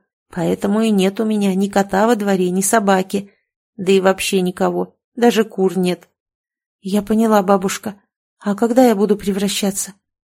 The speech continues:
«Как дар примешь. Если больше не будет никакой напасти,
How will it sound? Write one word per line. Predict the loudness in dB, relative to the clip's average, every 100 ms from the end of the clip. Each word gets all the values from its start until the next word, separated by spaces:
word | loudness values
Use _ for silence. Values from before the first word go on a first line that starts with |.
| _ _ _
«Как | -2 0 2
дар | 2 2 -2
примешь. | -4 -2 -4 -6 -12 _ _ _
Если | -4 -2 -2 -2
больше | -2 0 0 0
не | 0 0
будет | 0 -2 -2
никакой | -2 -2 0 0
напасти, | 0 0 0 0 -2 -6 -8